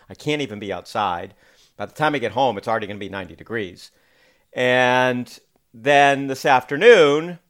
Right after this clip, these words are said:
you know, it's hot, hot, hot, so I'll probably do a little something up until it gets dark, probably between, like, six and eight o'clock tonight. I'll get a little more done.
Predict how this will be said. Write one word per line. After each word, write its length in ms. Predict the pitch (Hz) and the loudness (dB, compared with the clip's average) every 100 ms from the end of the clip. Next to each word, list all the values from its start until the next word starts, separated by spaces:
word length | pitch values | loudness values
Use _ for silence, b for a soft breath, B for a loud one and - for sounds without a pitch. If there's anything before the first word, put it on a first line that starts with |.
| _ _ _ | _ _ _
you 120 | 135 | -4
know, 100 | 113 | -2
it's 120 | 120 | -2
hot, 200 | 127 123 | -2 -2
hot, 180 | 120 120 | -2 -2
hot, 360 | 113 120 117 - | 0 0 0 -6
so 320 | 123 113 113 | -2 0 0
I'll 100 | 113 | 0
probably 320 | 131 120 117 | -2 -6 -6
do 180 | 113 107 | -10 -10
a 40 | |
little 260 | 107 110 104 | -8 -8 -10
something 540 | - 107 - 107 98 | -10 -12 -10 -10 -10
up 120 | 95 | -12
until 240 | 90 90 98 | -14 -16 -14
it 100 | 92 | -14
gets 180 | 90 - | -16 -14
dark, 340 | 90 90 _ | -12 -12 _
probably 240 | 95 92 | -12 -12
between, 320 | 87 82 - 92 | -16 -20 -20 -18
like, 200 | 87 - | -18 -14
six 240 | 123 - | -16 -12
and 80 | 104 | -10
eight 100 | 101 | -10
o'clock 380 | 98 95 90 - | -10 -10 -10 -12
tonight. 400 | 98 90 90 90 b b b - | -18 -16 -16 -18 b b b -18
I'll 80 | 107 | -12
get 140 | 110 | -10
a 40 | 101 | -8
little 200 | 107 101 | -8 -8
more 220 | 98 98 | -10 -10
done. 340 | 104 90 85 | -10 -12 -14